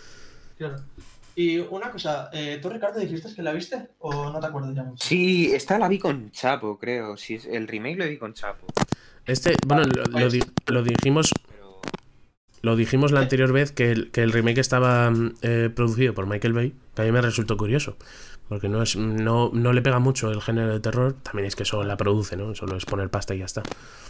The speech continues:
Speaker 1: Esos
Speaker 3: Pero,
Speaker 1: datos,
Speaker 3: ¿qué?
Speaker 1: que esos datos me les advieres tú, que no
Speaker 3: Sí, sí, ma-, bueno, Michael Bay, José, es el de, el de Transformers y tal, las pelis de Transformers.
Speaker 1: Ah, vale,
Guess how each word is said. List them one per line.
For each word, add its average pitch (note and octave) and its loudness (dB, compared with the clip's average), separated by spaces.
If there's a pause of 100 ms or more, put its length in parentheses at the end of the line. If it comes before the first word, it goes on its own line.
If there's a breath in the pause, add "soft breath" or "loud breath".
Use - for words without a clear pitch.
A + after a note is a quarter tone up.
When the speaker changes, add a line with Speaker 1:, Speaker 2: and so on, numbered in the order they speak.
(640 loud breath)
Speaker 1:
Esos - -8
Speaker 3:
Pero, G#2+ 2
Speaker 1:
datos, - -6 (640)
Speaker 3:
¿qué? B2 2 (920)
Speaker 1:
que - -8
esos C3+ -4
datos D3 -2
me B2+ -6
les B2 -4
advieres C3 -8
tú, C#3+ -8
que B2+ -14
no - -16
Speaker 3:
Sí, A2 2 (100)
sí, A#2+ 2
ma-, A2 0
bueno, A#2 4
Michael A2+ 2
Bay, B2 2
José, A#2 -4 (160)
es A2 0
el G#2 0
de, F#2+ -2
el G2+ -6
de F#2+ -2
Transformers F#2 -4
y G2 -8
tal, G2 -12
las F#2+ -8
pelis F#2+ -4
de G2 -6
Transformers. F#2+ -10 (500)
Speaker 1:
Ah, A3 0
vale, E3+ 0